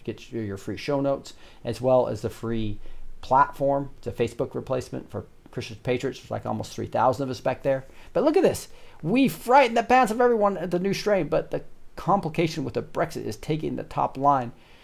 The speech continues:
And then this Damon Poole, "Yep, that's, that, that's what will get proper behavior change." See, they want you to go get the shot. They forced you by fear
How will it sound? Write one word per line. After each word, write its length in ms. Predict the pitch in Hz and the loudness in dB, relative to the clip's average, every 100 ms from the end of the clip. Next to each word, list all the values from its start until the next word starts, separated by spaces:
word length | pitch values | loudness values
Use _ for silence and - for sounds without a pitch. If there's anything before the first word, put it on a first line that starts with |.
| - - | -20 -10
And 80 | 117 | -2
then 120 | 120 | 0
this 140 | 120 | 0
Damon 580 | 107 110 - 120 123 120 | -2 -8 -2 4 4 4
Poole, 420 | 110 127 120 113 - | 2 2 4 4 2
"Yep, 260 | 139 147 | 2 2
that's, 340 | - 156 156 - - - - - - - - | 2 0 0 -12 -18 -20 -20 -20 -20 -20 -4
that, 340 | 117 143 - 117 - - - - - | 2 2 0 -8 -12 -14 -20 -18 -6
that's 320 | - 147 190 - | 6 6 6 4
what 340 | 131 156 151 | 4 4 4
will 220 | 135 165 | 0 2
get 360 | 120 151 156 - - - - | 4 4 4 0 -16 -18 -16
proper 480 | - 175 175 180 165 | 2 4 6 4 -2
behavior 600 | - 156 147 202 196 185 | 2 2 6 8 8 6
change." 520 | 165 170 147 117 107 | 4 4 2 2 -4
See, 80 | 135 | -2
they 120 | 135 | 0
want 360 | 139 151 175 - | 2 4 4 4
you 120 | 147 151 | 0 2
to 80 | |
go 80 | 151 | 2
get 100 | 139 | 0
the 80 | 135 | 0
shot. 380 | - 202 170 - - - | 4 4 4 -2 -12 -6
They 120 | 123 | -6
forced 600 | - - 196 214 - - | -6 -8 -2 0 -2 -4
you 200 | 135 135 | -4 -2
by 220 | 123 120 | 2 2
fear 720 | 117 226 285 196 139 117 123 | 2 -6 -4 -2 -2 -4 -8